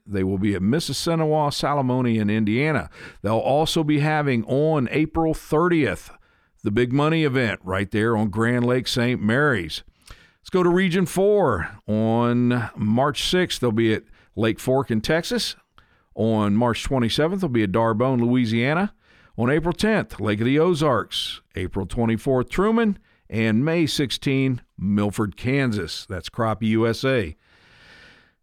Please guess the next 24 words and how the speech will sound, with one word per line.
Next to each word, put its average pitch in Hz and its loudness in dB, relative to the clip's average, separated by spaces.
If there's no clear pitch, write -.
And 151 2
now 185 2
the 180 0
East 208 0
Tennessee 156 0
Crappie 117 -2
Club, 107 0
February 127 2
twentieth. 165 -4
They'll 107 0
be 107 2
at 107 -2
Cherokee 120 0
Lake. 151 0
March 101 -2
twentieth, 131 0
they'll 123 2
be 110 2
at 104 2
Watts 117 0
Bar. 156 0
And 117 -2
April 160 0
seventeenth 135 -2